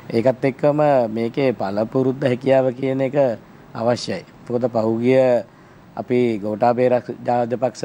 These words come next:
ජනාධිපතිතුමාට, අ, පළපුරුද්ද නැති එකත් ගැටලුවක් වුණා එතුමාට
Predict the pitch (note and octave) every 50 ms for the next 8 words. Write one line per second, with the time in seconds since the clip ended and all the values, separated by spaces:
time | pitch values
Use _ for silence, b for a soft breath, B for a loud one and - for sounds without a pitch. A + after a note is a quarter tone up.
0 | A#2+ G#2 G#2 G2+ G2+ A2 G#2+ A2+ A2+ A#2 A2 A#2 G#2+ - A#2 A#2+ A#2+ A#2+ A#2 A#2
1 | - D3 C#3+ C3 A2 - B B B B B B B B - - - G#2 F#2+ -
2 | - - - - - - - - - - - - A2+ A#2 B2+ A#2+ D3 C#3+ D3 C#3+
3 | D3+ C#3+ C#3+ C3+ C3+ C#3+ C#3 C3 D3 C#3 A#2+ A2+ A2+ G#2+ G2+ B2 C3 C3+ - -
4 | C3 C3+ B2+ A#2 G2+ - A2+ A2+ A#2 A2+ G#2 -